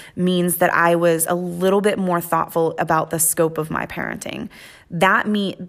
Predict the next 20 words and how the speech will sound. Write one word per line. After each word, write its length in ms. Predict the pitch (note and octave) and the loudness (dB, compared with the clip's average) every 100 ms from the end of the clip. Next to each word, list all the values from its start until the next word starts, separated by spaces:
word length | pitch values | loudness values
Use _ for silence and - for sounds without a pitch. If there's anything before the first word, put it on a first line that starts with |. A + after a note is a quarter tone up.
| - | -2
to 120 | A#3+ | 2
me, 180 | A#3 C4 | 6 6
that 220 | A#3 F#3+ | 4 2
means 480 | F3+ E3 D#3+ D#3+ - - _ - | 0 -2 -2 -4 -8 -10 _ -2
it 180 | G3 | -2
gave 220 | G3 G3 G3 | 0 0 2
me 160 | G3+ | 0
a 80 | F3+ | -2
lot 260 | F3 D#3+ - | 0 0 0
more 200 | F3 E3 | -2 -2
world 420 | D#3+ F3+ E3+ D3+ | 0 2 4 0
experience 560 | - - C#3 B2 - - | -6 -6 -6 -8 -8 -10
to 80 | |
pull 220 | - E3+ D#3 | -8 -8 -6
from, 420 | E3+ D#3 - - _ _ _ _ - | -4 -6 -6 -12 _ _ _ _ 0
from 360 | F#3 D#3+ D#3 | 2 2 -2
when 160 | E3 D#3+ | -2 -2
parenting 680 | D#3+ D3+ D3+ D3+ C#3+ C#3+ - | -2 -4 -4 -4 -4 -6 -6
my 240 | E3+ D#3 | -2 -2
children. 500 | D#3 - - - - | -2 -6 -6 -8 -8